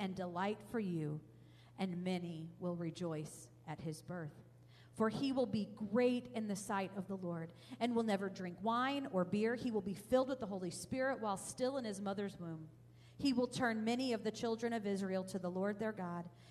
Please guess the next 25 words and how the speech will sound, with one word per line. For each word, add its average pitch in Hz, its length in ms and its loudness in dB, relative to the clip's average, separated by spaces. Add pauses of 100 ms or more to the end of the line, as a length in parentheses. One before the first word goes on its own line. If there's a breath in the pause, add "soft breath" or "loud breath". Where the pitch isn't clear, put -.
(140 loud breath)
and 214 140 2
he 262 120 2
will 262 160 2
go 240 140 4
before 226 420 2
him 349 420 0
in 220 120 0
the 208 80 0
spirit 277 420 0
and 240 100 -4
power 214 300 0
of 185 100 -2
Elijah 175 640 0 (380 loud breath)
to 226 120 2
turn 214 260 0
the 190 80 0
hearts 190 320 0
of 180 80 -4
fathers 190 420 0
to 190 120 -4
their 170 120 2
children 175 540 -2
and 202 120 -2
the 190 80 4
disobedient 175 800 0